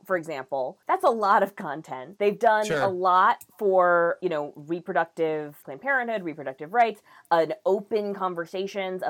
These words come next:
Speaker 1: around pregnancy and female pleasure and lots of other, lots of other stuff. And, like, I don't know, there are a lot of people in the world that are trying to be public people, right? That, that aren't, like, yeah, she's just a celebrity,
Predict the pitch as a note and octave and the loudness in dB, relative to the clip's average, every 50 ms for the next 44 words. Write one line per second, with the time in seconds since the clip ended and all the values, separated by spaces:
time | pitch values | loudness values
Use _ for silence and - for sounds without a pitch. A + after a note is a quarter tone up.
0 | C#3 - _ C3+ C#3+ D3+ D3 D#3+ F3 G3 G#3+ G#3+ G3+ - - - G#3+ G#3 G3+ G#3+ | -8 -8 _ -8 -6 -4 -4 -4 -4 -6 -8 -8 -12 -12 -2 0 0 0 0 -6
1 | G#3+ G#3+ G3+ - - G#3+ G#3 G#3+ G#3+ G#3+ G#3 - - G3 G3 G3+ G3+ A3 G#3+ G#3 | -10 -10 -12 -10 -8 -8 -6 -6 -4 -4 -4 -4 -4 -6 -6 -6 -10 -12 -10 -6
2 | G#3 G3+ G#3 G3+ - G#3+ G3 G#3 G3+ G3+ G#3 G3+ G3 G3 G3 - - D#3 D3 C3+ | -4 -4 -4 -4 -4 -4 -4 -4 -2 -2 -2 0 0 0 0 -2 -4 -6 -8 -10
3 | C3 - - D#3 C#3+ D3+ C#3+ D3 C#3+ C#3+ C#3+ C#3+ C#3 - - _ E3+ F3 F#3 G3 | -12 -10 -10 -6 -4 -2 -2 0 -2 -2 -2 -4 -6 -8 -12 _ -2 -2 -2 0
4 | G#3+ G3 F#3 F3+ F#3 F#3 F3+ - - G3 F3+ F3+ - _ - F#3 F#3 F3+ E3+ E3+ | -2 -2 -2 -2 -2 -2 -4 -4 -2 -2 -2 -2 -4 _ -10 -8 -6 -6 -6 -8
5 | - _ F4 G4+ G#4+ G#4 G4 D4 A#3+ D4+ D#4+ D4+ D4+ D4 C#4 C#4+ D4+ D4 D4 D4 | -4 _ 0 0 2 4 2 4 4 4 4 4 2 2 0 0 0 0 -2 -6
6 | - C#4+ D4 C#4 C#4+ C4 B3 A3+ G#3+ G3+ F#3+ G3 G3 G3 G3 G3 F#3 F#3+ F#3 F3+ | -10 -12 -8 -6 -4 -4 -2 -2 -4 -2 0 4 6 6 6 6 4 2 2 2
7 | F3 - - - F#3 F3 F3 F3+ F#3 F3+ F3 D#3+ - E3+ E3+ F3+ F3+ F3 F3 - | 0 -2 -6 -4 -4 -2 -2 -2 -2 -4 -6 -6 -6 -8 -8 -6 -6 -6 -6 -8
8 | _ _ _ _ _ - - G#3+ G3 F3 F#3+ F#3 F#3 _ _ - A3+ A#3+ A#3 _ | _ _ _ _ _ -6 -2 -2 0 0 -2 -4 -4 _ _ -16 -16 -16 -8 _
9 | D#3+ C#3 C3 C3 C3 C#3 - _ _ - E3 D#3+ D#3+ F3 E3+ - - E3+ E3 - | -2 -2 -2 -2 -4 -6 -10 _ _ -4 -2 -2 -2 -2 -4 -4 -2 -2 -2 -2
10 | - _ _ F3 D#3+ D3+ - - F#3 G3+ G3+ F#3+ E3+ - F3 E3+ - _ _ _ | -4 _ _ -4 -4 -4 -2 -4 -2 0 0 -2 -2 -2 -4 -4 -4 _ _ _
11 | _ _ _ F3+ G#3 A#3+ A#3+ B3 A#3+ - - A#3 A3+ G3+ F3 E3+ D#3+ - - G3+ | _ _ _ 2 4 4 4 4 0 -8 -12 -12 -12 -12 -12 -16 -18 -2 2 2
12 | G#3 G#3 - - - A3 G#3+ - G3+ F3 D#3 C#3+ D3+ D#3+ F#3+ G#3+ A#3 C4+ C#4 C#4+ | 2 2 0 -6 -10 -10 -6 -6 -6 -4 -2 -4 -4 -2 -4 -6 -4 -6 -8 -8